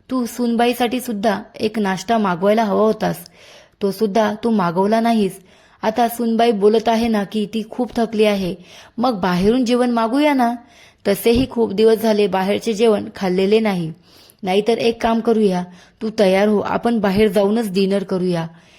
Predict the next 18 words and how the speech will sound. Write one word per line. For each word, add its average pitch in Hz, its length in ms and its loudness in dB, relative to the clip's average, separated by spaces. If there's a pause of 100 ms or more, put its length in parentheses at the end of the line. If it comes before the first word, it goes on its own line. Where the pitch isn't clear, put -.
(300)
एक 233 220 0
दिवस 240 280 0
सूनबाईला 220 460 0
आराम 196 340 0
दिलास 202 360 0
तर 208 60 0
काय 208 300 -2
फरक 220 320 -2
पडणार 196 320 0
आहे 190 180 -2
तुला?" 175 340 -4 (600)
तोपर्यंत 214 480 2
शुभम 202 340 -2
त्याच्या 202 280 -2
रूममधून 196 520 -2
बाहेर 180 300 0
आला 180 200 0
होता. 170 300 -4